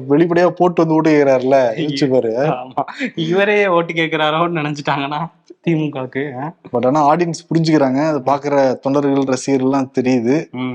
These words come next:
Speaker 1: எடப்பாடி,
Speaker 2: எடப்பாடி பஞ்ச் டயலாக் பேசணும் ரசிகர்கள்லாம் வந்துட்டாங்களா?
Speaker 1: இல்ல, ஆளை செட்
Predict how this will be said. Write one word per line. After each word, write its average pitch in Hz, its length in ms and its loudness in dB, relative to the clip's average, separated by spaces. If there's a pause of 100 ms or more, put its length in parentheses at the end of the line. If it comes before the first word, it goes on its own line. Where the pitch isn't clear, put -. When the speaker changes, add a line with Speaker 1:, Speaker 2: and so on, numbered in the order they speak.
(120)
Speaker 1:
எடப்பாடி, 123 580 -2
Speaker 2:
எடப்பாடி 135 640 -2
பஞ்ச் 143 240 -2
டயலாக் 139 380 -2
பேசணும் 139 420 0
ரசிகர்கள்லாம் 156 560 -2
வந்துட்டாங்களா? 127 460 -4
Speaker 1:
இல்ல, 143 140 4
ஆளை 165 220 4
செட் 151 220 -6